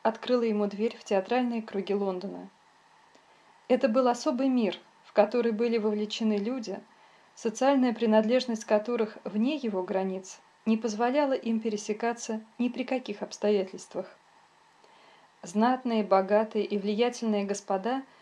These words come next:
покровители и попечители актёрских сообществ, просто любители этого жанра, театральные дельцы, владельцы помещений, приспособленных для представлений,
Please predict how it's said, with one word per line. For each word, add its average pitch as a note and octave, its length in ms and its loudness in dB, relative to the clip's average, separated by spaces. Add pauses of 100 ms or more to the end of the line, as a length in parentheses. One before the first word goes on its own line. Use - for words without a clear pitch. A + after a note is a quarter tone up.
(180)
покровители B3 640 0
и B3 140 -6
попечители A3+ 760 -4
актёрских G3+ 600 -4
сообществ, - 680 -2 (680)
просто C4 380 2
любители A3 520 -2
этого A3 360 0
жанра, G3+ 520 -2
театральные A3+ 640 2
дельцы, G#3 560 -2 (480)
владельцы A3 600 2
помещений, A3 640 0
приспособленных G#3 840 -2
для G#3 120 -4
представлений, G#3+ 840 -2